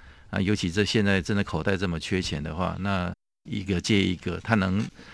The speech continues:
能搜刮多少是搜刮多少哦。那这个部分就是目前有看起来有这些一个迹象。现在请那个吴老师哦，那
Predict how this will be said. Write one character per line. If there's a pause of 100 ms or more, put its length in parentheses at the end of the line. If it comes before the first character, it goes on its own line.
(180)
能
搜
刮
多
少
是
搜
刮
多
少
哦。
那
这
个
部
分
就
是 (340)
目
前
有
看
起
来
有
这
些
一
个
迹
象。 (600)
现
在
请
那
个
吴
老
师
哦， (420)
那